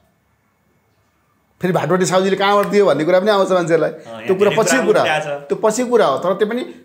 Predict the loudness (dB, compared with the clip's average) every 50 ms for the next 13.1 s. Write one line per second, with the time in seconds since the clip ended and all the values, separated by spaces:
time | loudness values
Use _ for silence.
0 | _ -6 -4 -2 -2 0 2 2 2 2 2 0 2 2 2 0 0 -2 -2 0
1 | 0 0 -2 -4 -8 -8 -4 -2 0 0 0 2 2 2 2 2 0 -4 -6 -8
2 | -14 -20 -6 -2 0 0 0 0 0 -2 -2 -2 -2 -2 -2 0 0 0 0 0
3 | 0 2 2 2 2 2 0 0 -2 0 0 2 2 2 2 2 0 -4 -6 -6
4 | -4 -2 -2 0 0 0 0 0 0 0 0 2 2 2 2 2 2 2 2 2
5 | 2 2 0 0 0 -2 -2 -2 -2 -2 -2 -2 -2 -4 -4 -6 -8 -10 -14 _
6 | _ _ _ _ _ -6 -4 -2 0 0 0 0 -2 0 0 0 0 0 0 2
7 | 2 2 2 2 2 2 2 2 0 0 -4 -6 -6 -4 -4 -2 -4 -4 -6 -10
8 | -12 -10 -8 -8 -6 -6 -6 -6 -6 -6 -6 -6 -8 -10 -8 -10 -10 -10 -10 -12
9 | -14 -14 -12 -6 -2 0 0 2 2 2 0 2 2 2 2 2 0 0 -2 0
10 | 0 0 0 0 0 -2 -2 -4 -4 -4 -4 -6 -6 -10 -12 -8 -8 -6 -4 -4
11 | -4 -2 0 0 0 0 -2 -4 -6 -4 -2 0 0 0 0 0 -4 -8 -8 -6
12 | -4 -2 -2 -2 -4 -4 -6 -8 -8 -8 -8 -8 -10 -14 -16 -16 -18 -20 -20 -18
13 | -18 -18